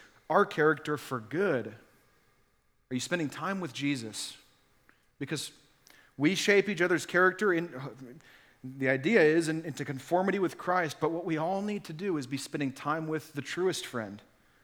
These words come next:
who shapes our character himself. Jesus shapes our character for good. He shapes our character for glory. He shapes our character for joy. And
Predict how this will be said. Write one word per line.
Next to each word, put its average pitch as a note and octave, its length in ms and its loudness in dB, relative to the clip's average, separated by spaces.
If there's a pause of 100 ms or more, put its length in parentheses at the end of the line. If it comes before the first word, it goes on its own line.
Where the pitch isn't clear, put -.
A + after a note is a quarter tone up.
who C#3 140 -4
shapes - 520 -2
our C3+ 160 -4
character C#3 480 -2
himself. B2+ 760 -4 (1300)
Jesus D3 380 -4
shapes D3+ 340 -4
our B2+ 80 0
character C3+ 400 -2
for - 140 -8
good. C3 240 0
He B2 120 -4
shapes D3+ 320 -4
our B2 80 0
character C3+ 420 -2
for A#2+ 160 -10
glory. C3+ 380 0 (260)
He - 100 -12
shapes D#3+ 380 0
our B2+ 120 0
character C#3+ 460 -4
for A#2+ 180 -8
joy. C3+ 360 0
And A#2+ 140 -4